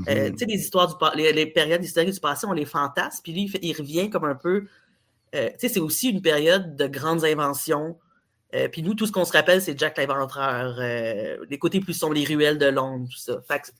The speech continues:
Speaker 1: m-,
Speaker 2: Mhm.
Speaker 1: côté historique, j-, moi, j'adore. Fait que je continue, là, il y a toutes sortes d'histoires de fantômes, euh, il parle des photos post-mortem, euh,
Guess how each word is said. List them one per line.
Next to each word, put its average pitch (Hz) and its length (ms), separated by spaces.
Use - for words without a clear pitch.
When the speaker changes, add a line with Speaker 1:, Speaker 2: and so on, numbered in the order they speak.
Speaker 1:
m-, 156 200
Speaker 2:
Mhm. 90 220
Speaker 1:
côté 185 200
historique, 226 580
j-, - 260
moi, 170 100
j'adore. 170 600
Fait 147 120
que - 80
je - 100
continue, 175 420
là, 185 100
il 170 60
y 156 40
a 143 60
toutes - 180
sortes 180 140
d'histoires 165 260
de 156 100
fantômes, 151 800
euh, 135 140
il 143 100
parle 160 160
des 156 80
photos 160 280
post-mortem, 147 920
euh, 123 220